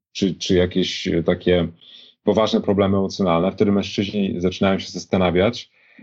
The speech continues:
e, nad sobą, nad swoim zdrowiem, że może jednak coś było nie tak i, i próbują w różnych kierunkach,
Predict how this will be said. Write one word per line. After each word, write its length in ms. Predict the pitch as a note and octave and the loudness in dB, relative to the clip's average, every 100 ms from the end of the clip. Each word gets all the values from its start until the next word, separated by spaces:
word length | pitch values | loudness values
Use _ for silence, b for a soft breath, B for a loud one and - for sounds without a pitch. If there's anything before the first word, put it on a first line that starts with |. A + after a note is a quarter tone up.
| b b - | b b -8
e, 260 | F#2 F2 F2+ | -2 0 2
nad 240 | G2 G2 | 0 -2
sobą, 440 | - A2 F#2+ F#2 | 0 2 2 2
nad 260 | F2+ F2 - | 0 -4 -6
swoim 360 | - F2 E2+ D#2+ | -4 -4 -2 -4
zdrowiem, 720 | F2 G#2+ F2 F#2 F2 E2+ D#2+ | 0 0 2 0 0 -4 -6
że 140 | D#2+ | -8
może 220 | E2 E2 F#2 | -6 -2 0
jednak 240 | F2+ F2+ | 0 -4
coś 200 | - - | -8 -12
było 200 | - F#2 | -4 0
nie 140 | F#2+ | 0
tak 380 | F#2+ A2+ G2 F#2+ | 0 0 0 -4
i, 120 | - | -12
i 240 | E2+ - - _ | -12 -14 -20 _
próbują 600 | - G2 A2+ A2+ G#2 - - _ _ _ _ | -10 0 2 2 0 -4 -10 _ _ _ _
w 60 | G2 | 0
różnych 460 | B2 B2 A#2 G2 | 2 4 2 0
kierunkach, 600 | - G#2 A#2 A2 F#2+ F#2 | 0 2 2 2 0 -2